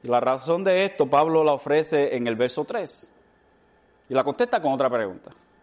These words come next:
"¿O no sabéis que todos los que hemos sido bautizados en Cristo Jesús, no sabéis?" Y vamos a dividir esta pregunta para que tengamos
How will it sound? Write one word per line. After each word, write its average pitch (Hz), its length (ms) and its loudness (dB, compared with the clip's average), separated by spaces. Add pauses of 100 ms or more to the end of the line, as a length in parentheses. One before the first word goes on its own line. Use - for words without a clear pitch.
(180)
"¿O 226 160 4
no 247 140 2
sabéis 262 640 2
que 240 160 2
todos 254 500 4
los 240 180 0
que 214 360 2
hemos 233 220 -2
sido 240 280 4
bautizados 226 1040 2 (680)
en 196 180 2
Cristo 208 720 4
Jesús, 170 840 0 (1120)
no 196 140 2
sabéis?" 226 680 2 (300)
Y 120 60 -10
vamos 185 260 2
a 196 60 4
dividir 175 260 2
esta 165 180 2
pregunta 156 380 0
para 123 160 0
que 117 80 -6
tengamos 127 640 -2